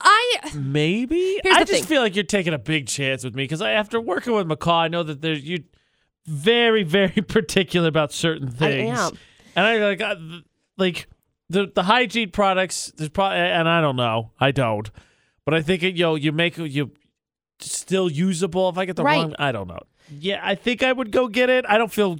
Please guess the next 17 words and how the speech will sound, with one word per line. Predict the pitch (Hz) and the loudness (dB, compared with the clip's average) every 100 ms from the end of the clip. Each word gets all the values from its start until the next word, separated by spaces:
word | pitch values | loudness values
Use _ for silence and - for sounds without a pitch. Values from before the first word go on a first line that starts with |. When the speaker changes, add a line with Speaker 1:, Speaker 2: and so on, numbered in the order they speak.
| - | 0
Speaker 2:
necessarily | 180 - 175 | 0 2 0
comfortable | 147 170 147 135 | 2 0 2 -2
'cause | 151 | -2
I | |
feel | 160 196 | 0 -4
like | 139 - - _ | -4 -18 -20 _
much | 170 220 220 | 0 0 2
more | 208 196 | 0 -2
pressure | - 196 175 175 | 2 0 2 -2
to | 151 | 0
<laughs> | 160 | 0
mess | 170 - - | 0 -4 2
that | 226 180 | 2 2
one | 180 156 | 0 2
up. | 143 113 - _ _ _ _ | 0 -2 -10 _ _ _ _
Speaker 1:
See, | - - 339 339 - | -10 0 2 2 2
I | 339 381 427 466 466 466 440 | 6 6 6 4 2 0 -2